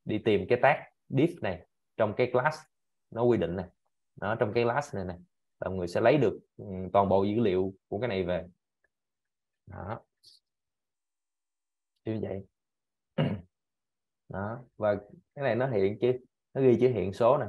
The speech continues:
cũng là một cách để chặn crawl nè. Đó. Cũng là một cách để chặn crawl luôn. Đó, nói chung là nó có nhiều cái thủ thuật lắm.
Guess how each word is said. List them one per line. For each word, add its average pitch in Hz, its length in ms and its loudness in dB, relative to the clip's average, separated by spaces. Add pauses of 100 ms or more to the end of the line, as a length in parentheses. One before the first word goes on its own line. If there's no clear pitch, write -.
(100)
cũng 117 180 -2
là 127 80 2
một 98 140 0
cách 147 140 4
để 120 160 2
chặn 104 240 -4
crawl 113 300 4
nè. 98 80 -6 (680)
Đó. 104 240 -14 (760)
Cũng 107 180 -6
là 120 60 -2
một 95 120 -4
cách 113 120 -2
để 117 140 2
chặn 101 220 -2
crawl 107 240 2
luôn. 104 240 -2 (1800)
Đó, 110 160 -10
nói 123 140 -2
chung 123 160 4
là 107 80 4
nó 135 480 0 (180)
có 127 180 2
nhiều 131 260 4
cái 123 120 2
thủ 127 120 2
thuật 117 180 -2
lắm. 123 100 -4